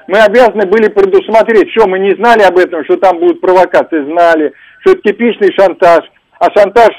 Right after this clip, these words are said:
тоже цель имеет, под выполнение каких-то желаний и требований, прежде всего Вашингтона,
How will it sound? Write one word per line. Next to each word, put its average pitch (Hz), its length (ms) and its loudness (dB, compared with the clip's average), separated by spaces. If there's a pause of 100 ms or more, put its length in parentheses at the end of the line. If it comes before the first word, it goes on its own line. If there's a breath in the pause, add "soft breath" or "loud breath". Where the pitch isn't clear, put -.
(240)
тоже 185 360 2
цель 180 220 2
имеет, 160 360 -4
под 185 140 -2
выполнение 196 600 0
каких-то 202 680 -2 (320 soft breath)
желаний 202 500 2
и 196 60 -8
требований, 156 500 0
прежде 190 300 2
всего 202 160 0
Вашингтона, 160 800 -2